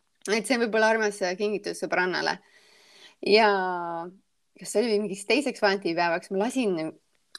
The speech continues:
äh, ma olin ka, me, me ei saanud ka koos olla ja siis ma otsisin välja mingi kohaliku artisti ja ma lasin teha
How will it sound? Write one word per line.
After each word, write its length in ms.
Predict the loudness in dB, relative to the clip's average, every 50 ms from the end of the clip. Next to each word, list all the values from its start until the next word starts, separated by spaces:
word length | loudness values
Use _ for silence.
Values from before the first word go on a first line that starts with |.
| _ _ _ _ _ _ _ -2 0
äh, 260 | 2 4 4 4 4
ma 140 | 4 4 4
olin 180 | 4 4 4 4
ka, 140 | 4 4
me, 200 | 6 6 4 4
me 140 | 4 4 4
ei 240 | 6 6 6 4 2
saanud 300 | 0 0 0 0 -2 -4
ka 80 | -4 -4
koos 320 | 0 0 0 0 0 -2
olla 200 | -6 -6 -4 -4
ja 80 | -4 -6
siis 80 | -6
ma 200 | -8 -6 -2 0
otsisin 420 | 0 0 -2 -4 -12 -14 -12 -6 -4
välja 240 | -2 -2 -2 -2
mingi 180 | -6 -8 -16 -4
kohaliku 680 | 2 2 2 4 2 0 -2 -2 -6 -8 _ -6 -6 -6
artisti 500 | -6 -4 -4 -4 -4 -4 -6 -4 -4 -4
ja 140 | -4 -4
ma 140 | -6 -6 -6
lasin 260 | -6 -6 -6 -4 0
teha 440 | 2 2 2 2 2 2 2 2 0